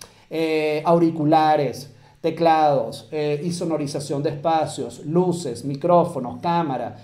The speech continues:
computadores, o sea, todo este material para construir un negocio desde tu casa está explotado. Amazon está como loco despachando todo este tipo de accesorios.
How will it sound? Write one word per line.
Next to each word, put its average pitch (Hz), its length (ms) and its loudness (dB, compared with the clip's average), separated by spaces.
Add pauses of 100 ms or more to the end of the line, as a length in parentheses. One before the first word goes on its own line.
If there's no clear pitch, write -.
(120)
computadores, 160 760 2
o - 40 -14
sea, 143 220 -4
todo 233 420 4
este 240 300 -6
material 175 840 2 (240)
para 156 240 2
construir 156 760 -4
un 175 120 -2
negocio 180 540 -2
desde 185 280 -6
tu 196 200 -6
casa 147 540 -2 (280)
está - 240 -8
explotado. 208 840 -4
Amazon 202 460 -4
está 202 520 -4 (520)
como 208 260 6
loco 226 480 4
despachando 180 720 0
todo 202 280 0
este 185 200 -4
tipo 190 300 -4
de 190 80 2
accesorios. 151 680 -2